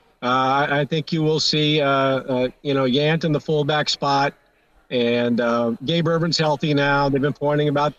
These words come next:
the, the turf toe's okay. Uh, yeah, I, I think this is when we unveil the wishbone. Absolutely. We could s-, we could,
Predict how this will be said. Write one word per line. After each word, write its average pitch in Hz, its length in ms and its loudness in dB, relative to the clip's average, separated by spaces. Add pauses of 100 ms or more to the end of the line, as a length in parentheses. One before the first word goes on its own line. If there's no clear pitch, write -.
the, 147 180 0
the 143 100 -2
turf 147 240 -4
toe's 139 300 0
okay. 139 580 0 (600)
Uh, 120 340 -2 (220)
yeah, 147 300 0
I, 165 240 0
I - 20 2
think 190 200 -2
this 175 200 -2
is 160 100 0
when 170 160 2
we 160 140 2
unveil 156 380 0
the 147 80 2
wishbone. 117 540 -2 (320)
Absolutely. 135 800 0 (480)
We 170 120 -2
could 202 140 -2
s-, 170 120 -2
we 190 160 0
could, 180 220 -4